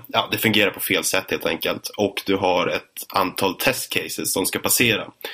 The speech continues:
Eh, så uppgiften är egentligen att manipulera koden för att få testen att passera. Eh, så man får en liten utgångspunkt som man sedan ska då, ja, fixa till och kor-, korrigera så att, eh,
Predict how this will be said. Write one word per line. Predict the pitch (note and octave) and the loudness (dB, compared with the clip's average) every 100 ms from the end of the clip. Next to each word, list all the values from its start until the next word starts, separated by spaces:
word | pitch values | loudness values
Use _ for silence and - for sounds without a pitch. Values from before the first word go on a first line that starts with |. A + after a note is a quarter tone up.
| - - | -12 -8
Eh, | - F#2 F#2+ | 0 2 2
så | F2+ | 2
uppgiften | A2 A2 A2+ - G2+ | 2 4 2 4 4
är | |
egentligen | F#2 - F2+ | 4 2 -2
att | - | 0
manipulera | F#2+ - A2+ A#2 | -2 2 4 4
koden | - F#2 F2 F2 | 4 2 2 0
för | - F2 | 2 2
att | F2 | 0
få | - | 0
testen | F2+ A2+ - - D#2 | 0 0 -2 -4 -6
att | - | -4
passera. | F2 A2+ F#2+ - - | 0 0 0 -4 -6
Eh, | - - - - - - - - - - | -6 -4 -4 -4 -6 -12 -16 -14 -16 -8
så | F#2+ | -2
man | F#2+ | 0
får | - G#2 | 2 4
en | |
liten | G2 G2 | 4 2
utgångspunkt | F#2+ G2+ G#2+ G#2 - C#3+ B2 - | 0 2 2 2 4 4 4 2
som | A2 | 2
man | G2 | 2
sedan | G2+ F#2 F2 F2 - | 2 2 0 -2 -4
ska | - F2+ F2 | -2 0 0
då, | F2 - - - | 0 -4 -6 -8
ja, | - - - _ _ _ - - - _ - - | -2 -2 -4 _ _ _ -20 -20 -20 _ -6 -2
fixa | A2+ - | 0 0
till | G#2+ A#2+ F#2 | 2 2 2
och | E2+ - - | -2 -4 -12
kor-, | - G#2 E2+ F#2 | -4 0 0 0
korrigera | G#2 F#2 - A2 A2 E2+ - | 0 0 0 0 0 -2 -6
så | - F#2 | -4 -2
att, | F2+ - | -2 0
eh, | F2 F2+ | 0 0